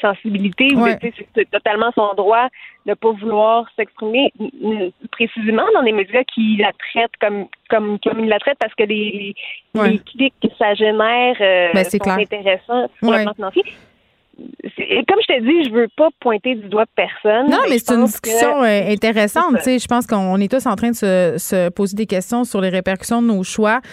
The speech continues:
Speaker 2: Euh, tu sais, bon, euh, dans la foulée de la sortie de Julien Lacroix, l'autre fois, euh, ben des gens qui se sont insurgés contre les photos choisies. Là, t'avais Julien Lacroix, ben, ben souriant, euh, superstar, euh, alors qu'on nous parlait, euh, d'actes complètement ignobles et odieux. Tu sais, ça, ça arrive quand
Speaker 1: Mm-hmm.
Speaker 2: même, euh,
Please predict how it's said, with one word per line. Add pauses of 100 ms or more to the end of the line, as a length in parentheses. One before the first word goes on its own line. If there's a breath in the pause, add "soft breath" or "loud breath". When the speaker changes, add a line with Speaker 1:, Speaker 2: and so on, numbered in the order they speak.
(340 loud breath)
Speaker 2:
Euh,
tu
sais,
bon,
euh,
dans
la
foulée
de
la
sortie
de
Julien
Lacroix,
l'autre
fois,
euh,
ben
des
gens
qui
se
sont
insurgés
contre
les
photos
choisies.
Là,
t'avais
Julien
Lacroix,
ben,
ben
souriant,
euh,
superstar,
euh, (400 loud breath)
alors
qu'on
nous
parlait, (320)
euh,
d'actes
complètement
ignobles
et
odieux.
Tu
sais,
ça,
ça
arrive
quand
Speaker 1:
Mm-hmm.
Speaker 2:
même,
euh,